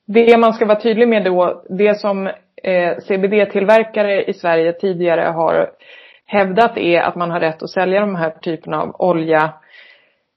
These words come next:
eh, att det kommer undan narkotikaklassificering på grund av att industrihampa som är laglig att odla i Sverige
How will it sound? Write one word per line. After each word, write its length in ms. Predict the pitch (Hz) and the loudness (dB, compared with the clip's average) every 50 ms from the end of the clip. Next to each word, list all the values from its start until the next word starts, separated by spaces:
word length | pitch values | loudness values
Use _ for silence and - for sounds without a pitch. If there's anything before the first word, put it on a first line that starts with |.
| _ _ - | _ _ -6
eh, 460 | - 175 165 160 156 156 156 156 - - | -2 0 2 2 2 2 2 2 2 2
att 160 | - 180 180 | -2 -4 -2
det 140 | - 180 170 | 0 0 0
kommer 300 | 170 - 185 180 175 175 | 0 0 -2 -2 0 0
undan 440 | - 196 190 185 180 165 170 170 175 | 0 0 0 0 0 0 0 0 0
narkotikaklassificering 1500 | 170 165 165 165 - 196 180 175 - 170 - 160 160 - 170 170 170 170 - - 185 - 233 233 233 233 233 226 226 214 | 0 -2 -2 -2 -2 -4 -4 -4 -4 -6 -6 -6 -4 -2 -4 -4 -4 -6 -10 -10 -10 -4 2 4 4 4 4 4 2 0
på 80 | - 220 | -2 0
grund 400 | 196 185 180 175 175 175 170 165 | 0 2 2 2 0 0 0 0
av 240 | 156 160 160 160 160 | 2 2 2 2 2
att 200 | 156 156 - - | 0 -2 -4 -6
industrihampa 880 | - 180 175 170 170 175 - - 202 190 185 185 220 226 220 220 214 | -6 -6 -4 -4 -6 -8 -2 -2 0 0 2 2 2 2 2 0 -2
som 160 | 208 - 202 202 | -2 -2 -4 -2
är 40 | |
laglig 640 | 202 208 208 190 170 160 160 160 165 165 165 165 - | 2 2 4 4 4 2 0 -2 -2 -2 -2 -2 -2
att 180 | - - - - | -4 -6 -6 -4
odla 440 | - 214 202 196 180 208 233 220 - | -2 -2 -2 -2 0 2 2 2 2
i 80 | 226 | 0
Sverige 540 | 214 - - 139 127 104 92 147 156 156 | -2 -2 -4 -2 -2 -2 -2 -2 -2 -2